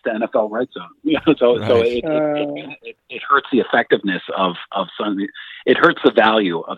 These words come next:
Speaker 1: Sunday Ticket in the eyes of, uh, DirecTV executives.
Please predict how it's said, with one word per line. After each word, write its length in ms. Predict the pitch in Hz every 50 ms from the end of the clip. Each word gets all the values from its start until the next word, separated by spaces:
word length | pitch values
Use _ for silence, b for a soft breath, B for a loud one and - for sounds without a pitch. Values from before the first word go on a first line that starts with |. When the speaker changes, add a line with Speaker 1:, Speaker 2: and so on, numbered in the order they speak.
| -
Speaker 1:
Sunday 280 | - 107 98 90 85 85 -
Ticket 320 | - 98 - 98 90 82 - _ _ _ _ _ _ _ -
in 120 | 123 117
the 180 | 113 104 104 107
eyes 300 | 107 104 101 104 101 95
of, 140 | 95 87 - 87
uh, 320 | 98 95 92 87 87 -
DirecTV 520 | - - 101 107 - - - 85 85 -
executives. 460 | - 143 - 151 147 - - - -